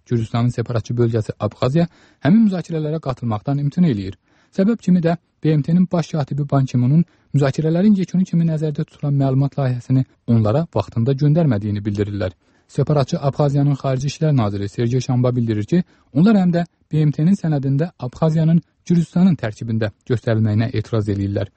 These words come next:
Abxaziya və Cənubi Osetiya min doqquz yüz doxsanıncı illərdən Tbilisinin nəzarətindən çıxıb.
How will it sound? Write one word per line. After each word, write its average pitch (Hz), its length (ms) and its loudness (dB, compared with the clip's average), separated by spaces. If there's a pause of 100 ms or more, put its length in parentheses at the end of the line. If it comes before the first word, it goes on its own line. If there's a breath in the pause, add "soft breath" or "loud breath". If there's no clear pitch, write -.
(260 soft breath)
Abxaziya 190 460 2
və 180 80 2
Cənubi 156 380 0
Osetiya 143 400 -4
min 143 180 2
doqquz 143 280 -2
yüz 131 100 -6
doxsanıncı 135 420 2
illərdən 143 400 2 (240)
Tbilisinin 160 560 2
nəzarətindən 123 640 0
çıxıb. - 240 -8